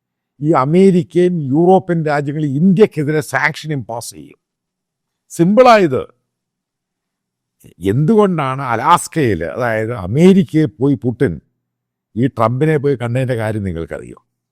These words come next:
വേറൊരു രാജ്യത്ത് പോയി കാണാൻ പറ്റത്തില്ല. ദുബായ് പറഞ്ഞു അവിടെ പറ്റത്തില്ല, കാരണം യൂറോപ്യൻ രാജ്യങ്ങൾ പുടിനെ, കാരണം ദുബായ് എന്ന് പറഞ്ഞാൽ അമേരിക്കയുടെ അലയൻസ് പാർട്ണറാണ്. അതേപോലെ തന്നെ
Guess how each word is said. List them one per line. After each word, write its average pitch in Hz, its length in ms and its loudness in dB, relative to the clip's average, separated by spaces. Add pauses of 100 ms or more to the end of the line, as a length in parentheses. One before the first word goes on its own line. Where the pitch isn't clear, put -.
(720)
വേറൊരു 190 640 6
രാജ്യത്ത് 170 500 0
പോയി 180 320 2
കാണാൻ 156 360 -2
പറ്റത്തില്ല. 147 600 -6 (1040)
ദുബായ് 196 380 6
പറഞ്ഞു 165 320 2
അവിടെ 151 280 -2
പറ്റത്തില്ല, 117 520 -4
കാരണം 123 220 -2
യൂറോപ്യൻ 147 540 0
രാജ്യങ്ങൾ 127 360 -8
പുടിനെ, 120 420 -10 (120)
കാരണം 151 360 -8 (120)
ദുബായ് 156 360 -4
എന്ന് 170 120 -6
പറഞ്ഞാൽ 165 220 -8
അമേരിക്കയുടെ 151 560 -10
അലയൻസ് 151 520 -10
പാർട്ണറാണ്. 156 560 -6 (1200)
അതേപോലെ 196 580 4
തന്നെ 110 300 -4